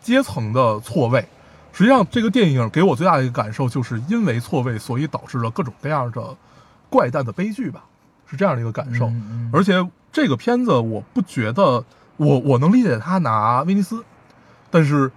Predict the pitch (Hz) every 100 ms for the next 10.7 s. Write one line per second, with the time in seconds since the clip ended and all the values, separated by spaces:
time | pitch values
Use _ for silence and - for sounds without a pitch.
0 | _ 147 131 156 147 170 131 170 131 -
1 | 156 - 123 120 - 165 - 131 147 143
2 | 151 120 120 117 117 135 139 139 120 120
3 | 147 123 120 120 - _ - - - 214
4 | 120 123 123 107 - 120 120 120 104 104
5 | 104 104 _ _ _ _ _ - 135 123
6 | 120 175 _ _ _ - 262 254 269 285
7 | 277 285 262 - 147 180 135 - 127 110
8 | - - 117 175 285 - 120 113 139 117
9 | 110 117 123 143 113 - 117 117 113 104
10 | 113 104 _ _ _ 214